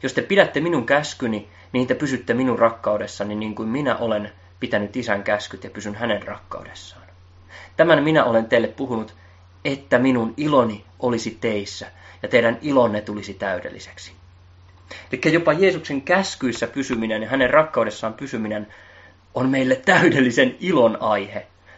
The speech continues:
Tämä on annettu meille, jotta meillä olisi ilo, täydellinen ilo yhteydessä,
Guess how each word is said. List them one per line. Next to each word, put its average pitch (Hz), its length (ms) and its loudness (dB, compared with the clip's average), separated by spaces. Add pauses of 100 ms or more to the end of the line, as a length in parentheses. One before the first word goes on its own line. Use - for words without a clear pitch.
(140)
Tämä 190 180 4
on 160 100 6
annettu 160 400 2
meille, 143 320 -2
jotta 156 340 -6
meillä 131 300 -2
olisi 113 380 -8 (540)
ilo, 131 440 2 (140)
täydellinen 110 680 2
ilo 107 340 -6 (580)
yhteydessä, - 640 -8